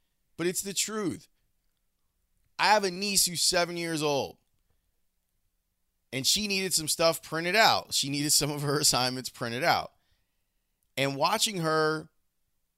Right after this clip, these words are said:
kind of gleefully understand that she's not in school,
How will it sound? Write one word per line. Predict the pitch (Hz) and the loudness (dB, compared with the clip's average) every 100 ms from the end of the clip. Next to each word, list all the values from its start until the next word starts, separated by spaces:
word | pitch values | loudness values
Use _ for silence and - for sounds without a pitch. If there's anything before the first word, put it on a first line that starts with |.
| _ _ _ _ _ _ _ - | _ _ _ _ _ _ _ -14
kind | - 180 180 | -4 0 0
of | 165 113 | -2 -6
gleefully | 139 170 254 - 165 127 104 98 104 _ _ _ | -8 -6 -4 -4 -4 -4 -4 -6 -10 _ _ _
understand | 127 151 196 185 131 127 131 | -2 -2 0 -2 0 -2 -2
that | 127 | -4
she's | - 123 | -6 -6
not | 113 110 | -4 -2
in | 165 190 | -2 -2
school, | - 147 147 143 151 | -4 -2 -4 -4 -8